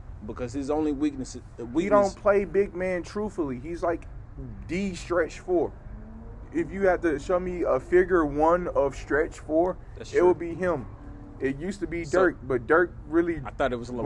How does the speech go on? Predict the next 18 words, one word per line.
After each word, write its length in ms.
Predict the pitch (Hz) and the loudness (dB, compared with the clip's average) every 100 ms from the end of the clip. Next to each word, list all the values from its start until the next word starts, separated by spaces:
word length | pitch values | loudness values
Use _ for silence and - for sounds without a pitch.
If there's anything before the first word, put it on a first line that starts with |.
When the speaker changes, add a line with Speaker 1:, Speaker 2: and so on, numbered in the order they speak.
| 165 | 0
Speaker 1:
LaMarcus 180 | - 127 | 0 -6
Speaker 2:
stretch. 120 | 113 | -4
Speaker 1:
Aldridge. 380 | 117 123 180 - - - - - - - - - - - - - - - | 0 2 2 -4 -14 -14 -14 -14 -14 -14 -12 -12 -14 -14 -12 -12 -10 -8
Speaker 2:
Come 220 | 120 107 | -6 -6
on, 320 | 82 76 71 - | -6 -6 -8 -6
bro. 200 | 101 113 | 2 4
You 240 | 143 202 247 | 6 8 8
really 320 | 180 190 190 | 8 8 6
Speaker 1:
<laughs> 0 | |
Speaker 2:
funny. 440 | - 180 165 131 90 - - - - - - | 6 6 8 6 -4 -10 -14 -14 -16 -12 -2
He's 280 | 220 262 196 | 2 2 4
the 120 | 160 | 4
mid-range 760 | 143 175 262 226 156 139 113 113 | 4 4 4 6 6 6 0 -2
man. 320 | 113 95 78 - - - | -2 -2 -6 -12 -14 2
Speaker 1:
Yes! 680 | 262 679 640 480 175 - - | 12 12 12 6 2 -6 -2
That's 180 | 320 539 | 2 4
stretch 280 | 571 571 - 571 622 | 8 6 6 4 8
four. 260 | 539 285 - | 10 8 2